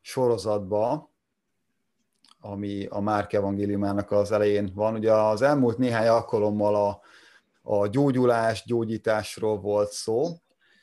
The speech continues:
és végül is a mai rész is ehhez fog kapcsolódni, hogy, hogy hogyan, ö, gyógyít Jézus, és mi az, ami, mi az, ami nem, nem gyógyít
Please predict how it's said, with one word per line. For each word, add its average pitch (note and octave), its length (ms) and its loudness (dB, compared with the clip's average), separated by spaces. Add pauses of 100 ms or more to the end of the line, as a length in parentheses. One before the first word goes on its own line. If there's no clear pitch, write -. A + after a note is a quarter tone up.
(100)
és A2 480 -6
végül C#3 220 0
is C3 120 -4
a C3+ 40 -2
mai C#3+ 640 0 (460)
rész B2+ 480 -2
is - 380 -6 (120)
ehhez C3 340 2
fog A#2+ 200 -4
kapcsolódni, A#2 680 -2
hogy, A2+ 400 0 (240)
hogy A2 360 -6
hogyan, G2 800 0 (440)
ö, A2 440 -6
gyógyít G2+ 440 -2
Jézus, - 760 -8 (640)
és - 100 -14
mi C3 120 2
az, A2+ 140 0
ami, G2+ 420 -4 (300)
mi B2 100 -4
az, A#2+ 140 0
ami G#2+ 120 -2
nem, G2 520 -2
nem F#2 300 -4
gyógyít - 680 -8